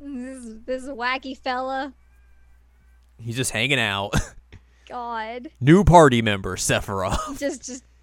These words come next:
Speaker 1: you know, wanting to hang. It makes it look like Sephiroth's, like, the little brother trying to follow Cloud. Like, "I wanna hang out with my brother. I wanna do the
Speaker 2: We're
Speaker 1: same
Speaker 2: just
Speaker 1: thing
Speaker 2: palling
Speaker 1: he's
Speaker 2: around.
Speaker 1: doing." Like, wh-, wh-, what? <laughs>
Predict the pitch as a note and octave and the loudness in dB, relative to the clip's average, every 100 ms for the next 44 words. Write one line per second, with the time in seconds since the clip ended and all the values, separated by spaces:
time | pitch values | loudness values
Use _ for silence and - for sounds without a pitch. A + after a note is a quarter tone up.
0 | - B3+ B3+ B3 A#3+ A#3 - _ - B3+ | -14 -10 -6 -6 -8 -12 -18 _ -14 -8
1 | B3 D4 D4+ D4 D4 - _ _ _ - | -6 -4 -4 -4 -4 -10 _ _ _ -16
2 | - D4 E4 G#4+ - F4 D#4 - F4 E4+ | -6 -4 0 -2 -2 -6 -6 -4 -4 -4
3 | - - C4+ D#4 D4+ C#4 C4 B3+ A#3+ B3+ | -8 -8 -6 -4 -6 -8 -10 -10 -6 -6
4 | A#3 A#3+ B3+ B3 A3+ C4+ B3+ E4+ - B3 | -4 -4 -4 -4 -4 -6 -4 -6 -4 -4
5 | B3+ C4 - B3 A#3+ A#3+ A#3+ A#3+ D4 A4 | -2 -4 -6 -6 -6 -6 -8 -8 -6 -6
6 | B4 B4 A4+ A4+ A#4 G4 A4+ A4+ A4+ G#4+ | -6 -6 -4 -2 0 0 -2 -6 -8 -8
7 | F#4 A4 A4+ A4+ G4+ F#4 A4 A4 A4 A4 | -8 -8 -8 -8 -8 -8 -8 -4 -4 -2
8 | A4 F#3+ - - B2+ A2+ A2+ G#2+ G#2 G2+ | -4 0 2 6 6 8 6 2 2 2
9 | G#2+ A2+ C3 - - - - _ _ _ | 0 0 -2 -2 -10 -20 -20 _ _ _
10 | _ C#4+ C#4+ B3 G#3+ _ _ _ _ C#4 | _ -12 -12 -14 -20 _ _ _ _ -20
11 | C#4 C4 B3 C4 - C#4 E4 F#4 - | -20 -20 -20 -20 -20 -6 -4 -2 -4